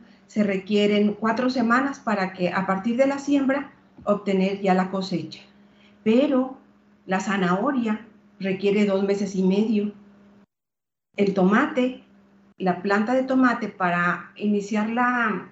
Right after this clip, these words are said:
la cosecha, necesitamos tres meses y medio a partir de que, de que empieza a dar los primeros frutos y durante otros tres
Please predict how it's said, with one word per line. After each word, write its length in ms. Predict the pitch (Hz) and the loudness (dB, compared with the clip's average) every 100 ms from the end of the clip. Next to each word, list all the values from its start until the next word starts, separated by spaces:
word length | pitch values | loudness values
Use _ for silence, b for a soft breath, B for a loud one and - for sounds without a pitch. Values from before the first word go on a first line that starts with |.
| _ | _
la 180 | 190 196 | -8 -6
cosecha, 520 | 190 202 247 247 285 B B B B | -6 -4 -4 -2 -8 B B B B
necesitamos 1120 | 196 196 185 202 - 196 202 214 226 - B B B B _ | -2 0 -4 -6 -2 0 2 2 0 -6 B B B B _
tres 200 | 220 208 | 2 2
meses 360 | 208 226 208 | 2 2 2
y 80 | 214 | 4
medio 440 | 202 208 220 185 - - _ _ - | 4 4 4 0 -4 -14 _ _ -4
a 120 | 185 | 0
partir 440 | 180 175 196 254 | 2 0 0 0
de 160 | 254 220 | 0 -4
que, 480 | 180 175 165 - - | -2 -2 -2 -10 -6
de 180 | 180 175 | -4 0
que 100 | 180 | 0
empieza 360 | 175 180 190 | 2 0 0
a 120 | 202 190 | 0 0
dar 100 | 190 | 0
los 160 | 208 | -4
primeros 340 | 214 214 233 254 | 0 2 2 0
frutos 420 | 285 294 311 B B B B _ | -2 -2 -4 B B B B _
y 480 | 247 247 254 262 - - _ | 6 8 8 4 -4 -16 _
durante 500 | 208 196 190 190 185 | -6 0 0 0 2
otros 360 | 190 208 262 - | 2 2 -4 -2
tres 420 | 254 269 - - | 2 2 0 -10